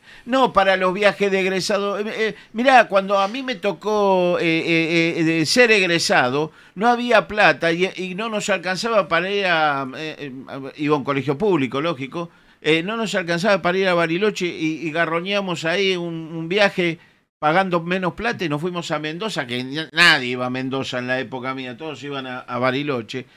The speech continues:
Bueno, y si no hay, no hay, hermano, le hace, eh, van al cazador ahí en, en, en Escobar. Pero no hay que bancar esas cosas. Y chicos, si a ustedes,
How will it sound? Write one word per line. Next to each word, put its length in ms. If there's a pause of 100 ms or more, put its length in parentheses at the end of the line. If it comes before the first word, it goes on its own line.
(300)
Bueno, 360 (140)
y 140
si 200
no 140
hay, 180
no 160
hay, 280
hermano, 360
le 120
hace, 200
eh, 260
van 180
al 180
cazador 540
ahí 180
en, 180
en, 280
en 220
Escobar. 540 (440)
Pero 240
no 160
hay 140
que 120
bancar 380
esas 240
cosas. 500
Y 120
chicos, 520 (260)
si 220
a 60
ustedes, 640